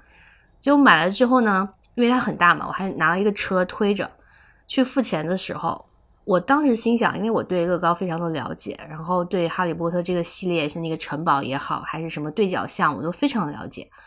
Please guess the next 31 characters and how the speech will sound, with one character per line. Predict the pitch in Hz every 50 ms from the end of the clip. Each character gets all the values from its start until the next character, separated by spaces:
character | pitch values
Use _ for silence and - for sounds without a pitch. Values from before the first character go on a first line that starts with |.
| - - - - _ _ _
然 | - 170 214
后 | 254
我 | 202 175
心 | - - - 254 254
里 | 226 147
的 | 143 127
预 | - 233 220
期 | 202 - - - 214
价 | 208 - 196 180 175
位， | 170 175 165 - - _ _ _ _ _ _ - - _ _ -
这 | - 233
个 | 208 185
古 | 185 - 160
灵 | 139 143 170
阁 | 165 156 143 147
可 | 165 - - 151
能 | 147 143 139 147
在 | 147 196 175
美 | 170 156 143
国 | - - 135 139
就 | 147 180
是 | 170 -
二 | 180 - 180
百 | 165 143 151
九 | - -
十 | - - 156
九 | 151 - - - - - _ _ -
这 | - 151
个 | 151
样 | 151 156 151 156
子。 | - - -